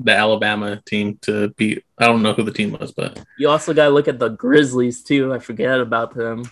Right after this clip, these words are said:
Speaker 2: but
Speaker 1: the West is, I think, gonna be a, a lot harder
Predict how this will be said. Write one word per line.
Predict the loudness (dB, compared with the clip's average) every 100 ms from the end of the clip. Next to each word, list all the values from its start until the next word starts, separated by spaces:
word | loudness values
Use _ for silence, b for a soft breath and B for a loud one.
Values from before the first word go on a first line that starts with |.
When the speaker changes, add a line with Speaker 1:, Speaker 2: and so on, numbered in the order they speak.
| -14
Speaker 2:
but | -16 -16 _ _ _ _ _ _ _ _ _ _ _ _ _ _ 2
Speaker 1:
the | 8
West | 8 8 6
is, | 6 6
I | 6
think, | 4 2
gonna | 4 4 4
be | 4 4 4
a, | 2 -2 _
a | 0
lot | 2 2
harder | 0 0 -2 -4